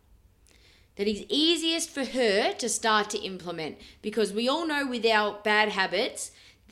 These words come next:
they're on a certain scale and we can sort of look at them and think to ourselves, "You know what? What is gonna be the easiest for me to change right now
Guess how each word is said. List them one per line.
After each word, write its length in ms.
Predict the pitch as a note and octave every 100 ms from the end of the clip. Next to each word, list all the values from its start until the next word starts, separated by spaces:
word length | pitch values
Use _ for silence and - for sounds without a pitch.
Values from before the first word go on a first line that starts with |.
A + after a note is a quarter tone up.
| - _
they're 200 | A3+ A3
on 100 | A#3
a 40 |
certain 380 | A3+ C#4+ D#4+ D4+
scale 460 | - - G3+ G3 F#3+
and 80 | G#3
we 80 | A#3+
can 140 | C#4
sort 200 | B3 D#4+
of 100 | C4+
look 220 | B3+ C4
at 140 | D4 -
them 160 | A3
and 100 | G#3+
think 200 | G#3+ A#3+
to 120 | A3 A#3
ourselves, 580 | A3 A3 G#3+ G#3+ G#3 - _ -
"You 120 | D4
know 160 | D#4 C#4+
what? 320 | A#3 D4 F4 - - _ - -
What 160 | A#3+ D4+
is 120 | C#4+
gonna 220 | D#4+ C#4+
be 240 | C4 - -
the 160 | G#3 A3 B3+
easiest 520 | C#4 C4+ D4 C#4+ C#4+
for 120 | C4
me 600 | A#3 A3+ F#3+ F3+ F4+ G#4 - _ _ _ -
to 100 | G#3
change 540 | - A3+ G#3+ G#3+ G#3
right 340 | F#3+ G#3 G3+ D#3
now 320 | E3+ C#3